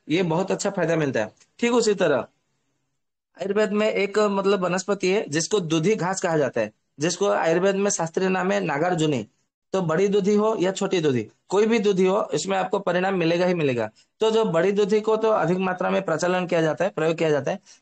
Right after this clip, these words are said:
तो बड़ी दूधी को मतलब लाना है, उसका, अम, पन्द्रह ग्राम, बीस ग्राम ऐसी मात्रा में उसके लाना है और उसको दही के साथ में उसको, अम,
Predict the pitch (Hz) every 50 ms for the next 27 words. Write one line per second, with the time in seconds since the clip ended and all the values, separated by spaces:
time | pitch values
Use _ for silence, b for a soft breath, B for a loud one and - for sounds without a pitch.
0 | B - 220 208 180 165 170 196 208 196 208 196 202 208 208 208 208 202 196 196
1 | 190 202 202 190 175 170 170 175 170 185 208 226 - _ _ - 139 - - 185
2 | 185 180 185 185 - _ _ _ _ 123 123 127 127 127 127 131 127 127 123 123
3 | 123 123 120 117 110 - - - 160 170 180 190 175 170 180 180 180 170 185 175
4 | 180 185 185 185 175 160 151 - 185 180 175 165 165 - 170 170 175 170 160 -
5 | - 175 170 156 151 156 156 160 180 214 b b b b _ - 156 170 185 -
6 | - 214 185 151 151 156 185 214 214 214 220 220 220 220 208 202 202 196 214 220
7 | 214 202 - 220 220 214 220 - 151 143 135 131 131 131 131 127 113 113 120